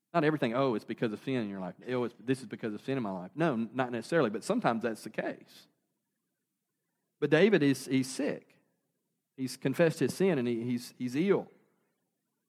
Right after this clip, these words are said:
And he recognizes that his sin and his sickness has given his enemies an opportunity to gain an upper hand on him. And David had many enemies.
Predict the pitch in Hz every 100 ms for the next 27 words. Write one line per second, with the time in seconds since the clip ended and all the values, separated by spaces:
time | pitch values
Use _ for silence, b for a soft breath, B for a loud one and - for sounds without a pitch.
0 | _ - 143 147 135 - - 196 196 160
1 | 143 131 143 135 143 - 170 180 160 135
2 | 120 190 165 131 139 117 139 143 135 131
3 | 127 147 147 123 127 127 135 127 120 123
4 | 117 113 117 147 120 95 98 82 _ _
5 | _ _ _ _ _ _ _ _ _ _
6 | _ _ _ _ _ _ _ 147 165 175
7 | 151 139 143 135 175 131 95 - - -